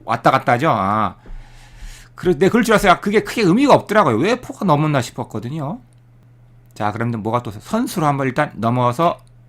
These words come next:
이렇게 형태 갖추는 거. 네. 자, 은근히 이 부분 노리는 거예요. 자, 그러기 위해서 일단 수비 이렇게 해고. 그렇죠? 이건 나중에 이제 면포하면 되니까 이런 형태. 포가 이 자리에 앉히고. 나중에 뭐 병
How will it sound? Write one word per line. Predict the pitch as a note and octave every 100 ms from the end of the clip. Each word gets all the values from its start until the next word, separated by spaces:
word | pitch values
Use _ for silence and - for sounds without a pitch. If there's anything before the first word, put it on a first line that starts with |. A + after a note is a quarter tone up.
| -
이렇게 | G#2 G2 B2
형태 | D3 C#3+ G#2
갖추는 | G2 - G#2 F2
거. | D#2 F2+ C#3+ - - -
네. | - - - - -
자, | F#2+
은근히 | C3+ F#3+ G3 G3+
이 | D#3+
부분 | E3 D#3+ -
노리는 | C3 C#3 B2
거예요. | G#2+ G2 F2 F2 B2+ - - - -
자, | G2
그러기 | C3+ C#3+
위해서 | C#3+
일단 | C3+ C#3+ B2+
수비 | F3 D3
이렇게 | B2+ B2
해고. | A2 D#3+ - F#2+ D#2+ E2 - - - - - - - - -
그렇죠? | - C#3+ D#3
이건 | - A2
나중에 | G#2+ G#2+
이제 | G2+
면포하면 | G2 A2 A2 G2+
되니까 | F2 D#2+ - F2+
이런 | G2 F2+
형태. | F#2 G#2 D#2+ F#2 C3+ A#2+
포가 | - F2
이 |
자리에 | E2 F2
앉히고. | E2+ - - F2 F2+ C#3 - - - - - - - _ _ - - _ -
나중에 | G2 G2+ A2
뭐 | G#2 G#2
병 | - A2 G#2